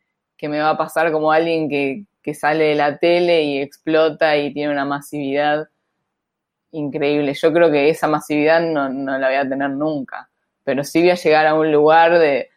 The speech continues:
de haber construido algo que, que creo que la gente me va a val-, me va a valorar y me va a apreciar y me va a respetar.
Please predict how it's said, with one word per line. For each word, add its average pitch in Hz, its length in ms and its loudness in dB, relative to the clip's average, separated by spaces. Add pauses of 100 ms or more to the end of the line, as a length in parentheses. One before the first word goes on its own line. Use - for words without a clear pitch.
de 131 120 -2
haber 147 200 2
construido 160 640 2
algo 170 340 4
que, 139 260 -4
que 139 140 -6
creo 151 220 0
que 156 80 0
la 143 100 -4
gente 156 320 -4
me 143 120 -4
va 143 260 2
a 139 40 2
val-, 143 280 -2
me 131 240 -10
va 135 120 0
a 143 40 2
valorar 139 520 2
y 151 80 -2
me 135 100 -4
va 131 100 -2
a - 20 -2
apreciar 131 580 -6 (1160)
y 143 80 -8
me 139 100 -4
va 135 120 -2
a - 20 -4
respetar. 135 640 -4